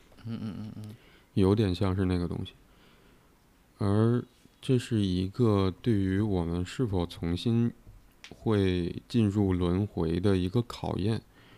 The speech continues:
Speaker 2: 大概是那个考验是说，我们是否最终能够去承受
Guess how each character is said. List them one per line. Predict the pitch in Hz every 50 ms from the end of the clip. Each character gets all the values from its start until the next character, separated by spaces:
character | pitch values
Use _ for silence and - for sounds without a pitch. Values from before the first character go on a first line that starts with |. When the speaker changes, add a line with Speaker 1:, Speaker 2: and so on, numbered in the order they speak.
| - - - - - - - _ - - _
Speaker 2:
大 | - 117 113
概 | 120 120 110
是 | 104 - 117 107 101 101 98 95 95 92 - - - _ _ _
那 | 123 117
个 | 113 113
考 | 107 - - - - 87 85 92
验 | 95 107 104 101 98 95 92 92 90
是 | 92 - - 107 98
说， | 95 - - 101 95 95 95 95 95 -
我 | - 92
们 | 90 92 98
是 | - - - 170
否 | 151 - - 90 87 85 82
最 | - - 123
终 | 117 123 131 135 131 120
能 | 101 90 85 87 98
够 | 113 135 131 117 101
去 | - - - - 113 98 90 85 - - - - - - - - - - _ _
承 | - - - - 85 85 85 90
受 | 95 - - 113 101 87 - -